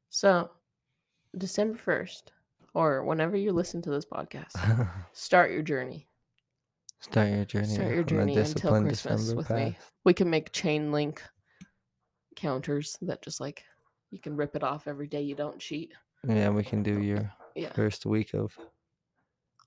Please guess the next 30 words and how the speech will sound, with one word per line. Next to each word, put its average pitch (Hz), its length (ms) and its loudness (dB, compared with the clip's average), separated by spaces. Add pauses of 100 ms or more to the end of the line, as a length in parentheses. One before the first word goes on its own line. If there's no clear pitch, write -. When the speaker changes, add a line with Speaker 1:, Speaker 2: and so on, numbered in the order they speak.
(140)
Speaker 2:
sober, 107 340 2
s-, 107 180 -4 (240)
or, 107 500 4
um, 104 120 -4
first 113 280 -2
week 110 220 0
being 107 200 4
sober, 107 400 2
just, 107 340 -4 (100)
uh, 110 160 0 (880)
roll 104 320 2
a 104 60 0
J. 107 360 -2 (1800)
Speaker 1:
Yeah, 208 300 4 (420)
that 104 120 0
would 120 120 -2
be 143 100 -6
great. 165 300 -8 (2500)
What's 170 520 8
that 202 260 12
sound? 269 540 12
Speaker 2:
What's - 280 12
Speaker 1:
Brought 135 100 12
to - 60 12
Speaker 2:
that 240 60 10
Speaker 1:
you 226 80 12
by 208 300 12
Speaker 2:
sound? 196 180 6
Speaker 1:
Podex. - 640 8
<laughs> 285 80 0